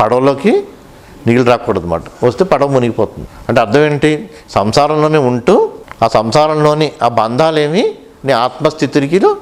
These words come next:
ఏ మార్పు తీసుకురాకూడదు. అందరి జీవితంలో కూడా నదిలో పడవ ప్రయాణమే అన్నమాట. కానీ నీళ్లు పడవలోకి రాకుండా చూసుకోవాలి. ఏమో చిన్న రంధ్రాలు పడి నీళ్ళు వస్తాయనుకోండి, ఏం చేస్తాం? అనుకోకుండా చిన్న నీళ్ళు వస్తాయి, ఏం చేస్తాం? ఇప్పుడు అదే సాధన అంటే. సాధన చే-, చేస్తూ ఉంటాం కదా,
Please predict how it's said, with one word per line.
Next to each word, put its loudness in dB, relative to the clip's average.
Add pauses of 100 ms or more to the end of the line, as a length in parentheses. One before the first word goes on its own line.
ఏ 4
మార్పు 0
తీసుకురాకూడదు. -6 (260)
అందరి 2
జీవితంలో 2
కూడా 2
నదిలో 0 (460)
పడవ 0
ప్రయాణమే -4
అన్నమాట. -12 (360)
కానీ 2
నీళ్లు 2
పడవలోకి 0
రాకుండా -2 (100)
చూసుకోవాలి. -4
ఏమో 4
చిన్న 2
రంధ్రాలు 2
పడి 2
నీళ్ళు 2
వస్తాయనుకోండి, 0
ఏం -4
చేస్తాం? -4 (240)
అనుకోకుండా 2
చిన్న 0
నీళ్ళు 2
వస్తాయి, 0 (100)
ఏం 0
చేస్తాం? -2
ఇప్పుడు -2
అదే 2
సాధన 0
అంటే. -6 (220)
సాధన 0
చే-, 2
చేస్తూ 0
ఉంటాం 0
కదా, -2